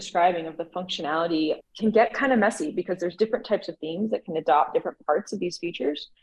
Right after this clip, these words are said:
I personally, and this is my personal opinion, and I've commented about this publicly on these Make posts,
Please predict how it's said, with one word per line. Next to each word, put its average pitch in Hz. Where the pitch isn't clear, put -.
I 233
personally, 247
and 220
this -
is 180
my 170
personal 170
opinion, 214
and 180
I've 175
commented 170
about -
this -
publicly 170
on 160
these -
Make 156
posts, 170